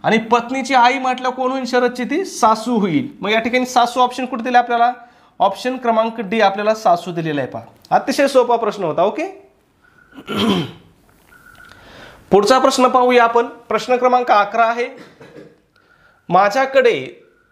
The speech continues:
दहा रुपये आहेत, माझ्याकडे तीन रुपये कमी असते,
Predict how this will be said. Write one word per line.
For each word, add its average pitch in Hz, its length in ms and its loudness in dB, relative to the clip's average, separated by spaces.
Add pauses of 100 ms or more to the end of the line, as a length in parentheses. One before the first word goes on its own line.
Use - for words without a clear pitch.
(140)
दहा 180 460 0
रुपये 254 280 -2
आहेत, 226 260 -2 (1300)
माझ्याकडे 247 580 2
तीन 262 440 -6
रुपये 277 320 2
कमी 254 320 -4
असते, 208 640 -4